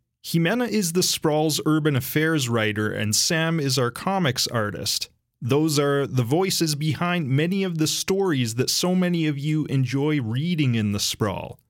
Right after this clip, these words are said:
And we're gonna hear from them a little later in the show.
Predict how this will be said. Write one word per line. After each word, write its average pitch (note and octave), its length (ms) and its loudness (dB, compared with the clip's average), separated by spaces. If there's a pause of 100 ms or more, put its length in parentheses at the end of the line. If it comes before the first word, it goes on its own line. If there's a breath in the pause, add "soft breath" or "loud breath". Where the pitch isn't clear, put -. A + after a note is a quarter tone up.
(400)
And B2+ 140 2
we're D#3 80 4
gonna A3 200 0
hear F#3 280 0
from F3 280 0
them C#3+ 340 2
a - 100 -4
little C3+ 340 2
later G#2+ 320 0
in G#2 120 0
the G2+ 80 -2
show. D#3+ 560 0